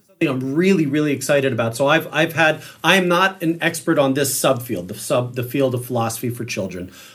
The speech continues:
I have the great fortune to learn from two wonderful educators,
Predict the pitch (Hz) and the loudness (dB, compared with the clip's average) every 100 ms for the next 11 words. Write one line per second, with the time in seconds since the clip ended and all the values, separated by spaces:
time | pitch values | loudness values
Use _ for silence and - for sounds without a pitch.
0 | - 131 139 131 117 135 165 185 - 165 | -6 -2 -2 -2 -6 -2 2 2 0 -2
1 | 165 160 151 139 135 131 131 117 120 120 | -2 0 -4 -2 -2 -2 -2 -4 -6 -6
2 | - 160 151 139 143 131 127 151 170 165 | -4 0 0 -2 -4 -6 -2 2 2 2
3 | - 147 123 120 120 135 127 120 - - | 0 -2 -2 -2 -4 -2 -2 -2 -4 -10
4 | - | -20